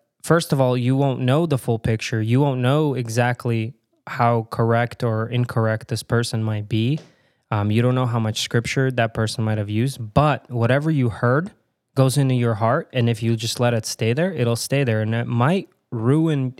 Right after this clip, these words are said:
your, uh, point of view on something. You might start thinking what you, about what you heard and start taking it to heart and start believing that that's exactly what it is without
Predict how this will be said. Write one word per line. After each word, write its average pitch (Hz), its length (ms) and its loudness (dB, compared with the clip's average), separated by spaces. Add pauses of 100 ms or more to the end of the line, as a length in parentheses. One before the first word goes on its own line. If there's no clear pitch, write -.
(120)
your, 123 640 0 (580)
uh, 113 220 2 (240)
point 127 240 2
of 113 100 0
view 127 220 0
on 117 160 0
something. 104 420 -6
You 127 160 0
might 131 360 0
start - 280 -2
thinking 131 580 -2
what 117 320 -2
you, 117 80 -10
about 117 240 0
what 120 220 -2
you 131 120 0
heard 120 300 2
and 110 160 -4
start 117 320 -2
taking 120 300 -2
it 117 100 -2
to 120 100 -2
heart 113 260 0
and 135 100 -6
start 113 240 -2
believing 120 320 0
that 117 140 -4
that's 113 180 -2
exactly 117 420 -2
what 113 160 0
it 110 100 -2
is 127 200 -2
without 120 360 0